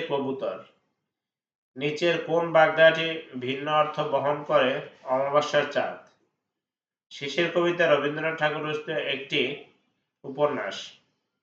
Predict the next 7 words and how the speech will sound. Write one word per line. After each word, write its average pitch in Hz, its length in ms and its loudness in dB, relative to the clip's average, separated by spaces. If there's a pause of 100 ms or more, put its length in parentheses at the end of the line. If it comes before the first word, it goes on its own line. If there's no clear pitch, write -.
(720)
কোন 147 180 -6
শব্দটিতে 170 580 0
বিদেশি 143 420 -4
উপসর্গ 160 400 -2 (140)
ব্যবহৃত 147 380 2
হয়েছে? 156 380 0 (1300)
হেডমাস্টার। 147 640 0